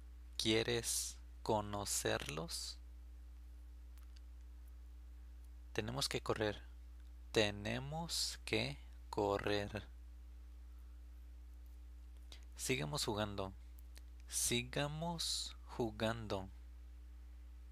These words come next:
Compartimos nuestros secretos. Compartimos nuestros secretos.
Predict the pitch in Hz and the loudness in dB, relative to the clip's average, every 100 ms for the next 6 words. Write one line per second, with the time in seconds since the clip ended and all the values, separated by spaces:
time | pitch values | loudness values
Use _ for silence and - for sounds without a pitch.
0 | - - - - - - - - - - | -12 -12 -12 -12 -12 -12 -12 -12 -12 -12
1 | - - - - - - - - - 101 | -12 -12 -12 -12 -12 -12 -14 -4 0 2
2 | 110 - 123 135 - 107 - 107 - - | 2 2 -2 -2 -2 -2 0 0 2 0
3 | - 107 - 101 - - - - - - | 2 2 2 0 2 2 0 -6 -12 -12
4 | - - 107 98 - 104 - - - 117 | -12 0 0 0 2 2 2 -2 0 2
5 | 127 151 160 - - - 101 101 120 - | 0 -2 0 0 0 -2 -2 0 0 2
6 | - 139 139 - - - 120 - - 101 | 2 2 2 0 0 2 2 2 4 4
7 | - 101 95 - - - | 4 0 2 2 2 0